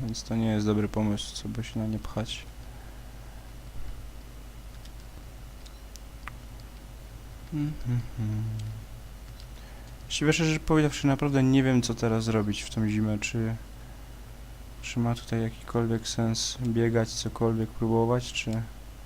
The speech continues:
jakieś surowce będę zbierał, te odcinki teraz będą, o, już się robi ciemno w ogóle, super.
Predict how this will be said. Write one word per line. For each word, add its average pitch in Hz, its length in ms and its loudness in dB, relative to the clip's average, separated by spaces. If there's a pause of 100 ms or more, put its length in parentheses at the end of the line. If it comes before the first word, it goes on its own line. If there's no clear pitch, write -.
(680)
jakieś 120 360 -2
surowce 127 520 4
będę 110 300 4
zbierał, 110 420 4
te 110 140 -2
odcinki 110 400 2
teraz 110 260 2
będą, 110 340 2
o, 113 280 10
już 104 200 4
się - 200 0
robi 107 220 4
ciemno 110 460 4
w 107 80 0
ogóle, 104 280 0
super. 110 460 -2